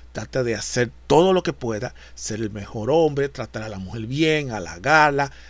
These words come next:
buscarle todos los agrados posibles con el objetivo de conseguir que ella le agrade y con el objetivo de que ella se sienta bien. Eso es un gran ejemplo.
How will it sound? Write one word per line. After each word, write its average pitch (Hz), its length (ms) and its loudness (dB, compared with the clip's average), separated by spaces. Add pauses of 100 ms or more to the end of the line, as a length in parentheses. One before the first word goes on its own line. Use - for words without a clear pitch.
(200)
buscarle 127 420 -4 (140)
todos 185 500 4
los 151 120 2
agrados 135 420 -2
posibles 117 680 -6 (360)
con 120 160 -6
el 123 100 -4
objetivo 131 440 -2
de 135 120 -4
conseguir 131 560 -4
que 117 340 -2
ella 120 320 -6 (220)
le 95 160 -10
agrade 135 560 0 (140)
y 139 100 -6
con 156 120 -2
el 147 40 -6
objetivo 147 480 -2
de 117 160 -4
que 113 340 -2
ella 131 300 -4 (160)
se - 160 -10
sienta 104 640 -8 (140)
bien. 113 560 0 (480)
Eso 117 160 -4
es - 160 -4
un 143 420 -2
gran 117 320 2 (100)
ejemplo. - 500 -10